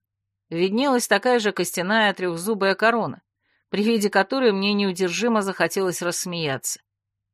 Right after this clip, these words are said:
«Ну и грозен ты, твоё величество!»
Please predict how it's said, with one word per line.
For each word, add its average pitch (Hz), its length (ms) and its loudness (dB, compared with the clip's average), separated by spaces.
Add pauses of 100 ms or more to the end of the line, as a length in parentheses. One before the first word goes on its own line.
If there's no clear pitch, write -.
(680)
«Ну 247 340 2
и 240 100 2
грозен 226 560 0
ты, 185 180 0
твоё 185 360 0
величество!» 180 680 -4